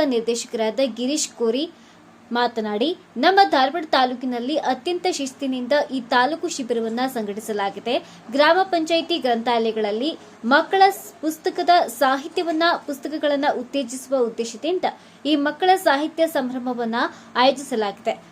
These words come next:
ಮುರಾರ್ಜಿ ದೇಸಾಯಿ ವಸತಿ ಶಾಲೆ ಪ್ರಿನ್ಸಿಪಾಲರಾದ ಗೀತಾ ಚಕಾರಿ ಇವರ ಅಧ್ಯಕ್ಷತೆಯಲ್ಲಿ ಜರುಗಿದ ಈ ಉದ್ಘಾಟನಾ ಸಮಾರಂಭದಲ್ಲಿ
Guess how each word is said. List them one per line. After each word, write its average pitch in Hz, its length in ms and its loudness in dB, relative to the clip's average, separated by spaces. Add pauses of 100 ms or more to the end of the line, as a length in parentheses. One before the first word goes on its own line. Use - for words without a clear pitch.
(120)
ಮುರಾರ್ಜಿ 320 540 4
ದೇಸಾಯಿ 254 460 0
ವಸತಿ 262 400 -4
ಶಾಲೆ 247 360 0
ಪ್ರಿನ್ಸಿಪಾಲರಾದ 226 840 -4
ಗೀತಾ 247 520 2
ಚಕಾರಿ 247 560 -2
ಇವರ 262 340 -2
ಅಧ್ಯಕ್ಷತೆಯಲ್ಲಿ 240 640 -2
ಜರುಗಿದ 220 400 -4
ಈ 254 240 0
ಉದ್ಘಾಟನಾ 294 640 -2
ಸಮಾರಂಭದಲ್ಲಿ 214 800 -4